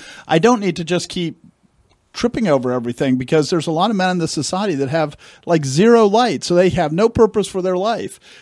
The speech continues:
They're just sitting around killing themselves, not physically, but they're killing themselves because they don't do anything. They don't have any purpose. They don't have any direction. They have nothing because they have no light, because the church isn't being light. It's being darkness.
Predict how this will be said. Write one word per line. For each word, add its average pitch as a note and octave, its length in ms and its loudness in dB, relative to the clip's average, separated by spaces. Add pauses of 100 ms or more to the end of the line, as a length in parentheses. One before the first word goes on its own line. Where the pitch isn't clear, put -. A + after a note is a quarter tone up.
(100)
They're F#3+ 120 2
just G3 240 0
sitting A3 220 0
around F#3 480 0
killing A#3+ 380 0
themselves, C#3+ 640 -2 (400)
not G#3 320 0
physically, G3+ 680 0
but F3+ 180 -4
they're F#3 200 0
killing A#3+ 420 0
themselves E3 440 0
because D#3+ 340 -2
they C#3+ 140 -4
don't D3 300 -6
do A#3 160 2
anything. G3 340 -8
They C#3+ 140 -8
don't C#3+ 160 -4
have D3 160 -2
any C3 120 0
purpose. - 440 -2
They D3 80 -12
don't D3 160 -12
have D3 120 -12
any C#3 120 -12
direction. D3 500 -6
They D#3+ 120 0
have D3+ 140 -2
nothing E3+ 480 -2 (440)
because D#3+ 180 2
they E3+ 120 2
have F3 140 2
no F3 140 6
light, F3 380 4
because C#3+ 260 -2
the D#3+ 80 -6
church D3 320 -2
isn't D#3+ 320 -6
being E3 180 -4
light. E3 320 -6 (680)
It's C3 140 -10
being E3 180 0
darkness. - 560 -4